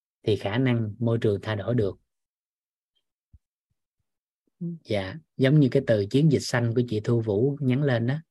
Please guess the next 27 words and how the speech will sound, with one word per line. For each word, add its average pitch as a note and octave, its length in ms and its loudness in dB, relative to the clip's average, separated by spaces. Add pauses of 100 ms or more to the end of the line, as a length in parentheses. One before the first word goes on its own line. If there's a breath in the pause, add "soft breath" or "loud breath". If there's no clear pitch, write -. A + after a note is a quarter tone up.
(840)
Nâng B2+ 260 4
cao B2 240 2
cái - 100 2
ý D#3+ 100 4
thức E3 260 4
bảo G#2 200 0
vệ A2 200 -2
môi A#2 220 0
trường, G2+ 260 -2 (420 loud breath)
và G#2 140 0
khi B2 180 4
lá C#3+ 240 2
phổi A#2+ 260 0
của C3+ 120 -2
địa A2 180 0
cầu G2+ 220 -2
phục G2 180 -8
hồi, G2 340 -6 (360 soft breath)
thì G2 380 0
kỳ G2+ 200 0
vọng G2+ 340 -4
môi A#2 200 4
trường G#2 180 2
có A#2 100 -4
thể A2+ 120 -4
thay A#2 180 -6
đổi. A2 260 -6